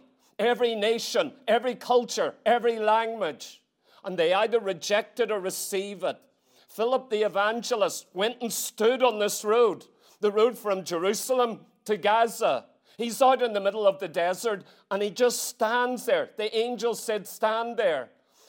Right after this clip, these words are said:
And then here comes a chariot with the Ethiopian eunuch who serves Queen Candace of Ethiopia. Ethiopia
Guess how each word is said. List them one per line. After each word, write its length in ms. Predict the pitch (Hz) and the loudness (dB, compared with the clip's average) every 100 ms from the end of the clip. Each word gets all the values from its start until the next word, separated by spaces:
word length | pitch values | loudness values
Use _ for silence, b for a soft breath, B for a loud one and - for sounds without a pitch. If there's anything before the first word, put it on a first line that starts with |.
| b | b
And 140 | 208 | 0
then 160 | 240 190 | 0 -2
here 280 | 240 262 - | -4 -4 -4
comes 360 | 226 214 202 | -6 -6 -4
a 80 | 208 | -6
chariot 720 | - - 220 226 208 151 - b b | -6 -6 -2 -2 0 -2 -6 b b
with 220 | 190 190 196 | -6 -4 -4
the 200 | 185 190 | -6 -6
Ethiopian 880 | 240 240 247 226 220 226 208 180 156 | -8 -8 2 2 2 -2 -4 -4 -2
eunuch 500 | 196 220 151 - _ _ _ _ | -2 0 -2 -4 _ _ _ _
who 140 | 208 185 | -6 -4
serves 760 | - 220 226 226 160 - - _ _ _ _ _ _ _ _ - | -4 -2 0 0 -2 -8 -16 _ _ _ _ _ _ _ _ -20
Queen 400 | - 226 240 220 | -4 -2 0 -4
Candace 840 | - 208 208 214 175 135 - - _ _ _ _ _ | -4 0 0 0 0 0 -6 -16 _ _ _ _ _
of 160 | 180 160 | -4 -2
Ethiopia. 1000 | 190 190 202 180 190 190 202 170 117 - _ _ _ _ _ 214 | -4 -6 -6 -2 -2 -4 -4 -2 -4 -6 _ _ _ _ _ -8
Ethiopia 960 | 240 247 226 214 233 - 208 151 113 | -6 -6 2 2 2 -2 -4 -4 -4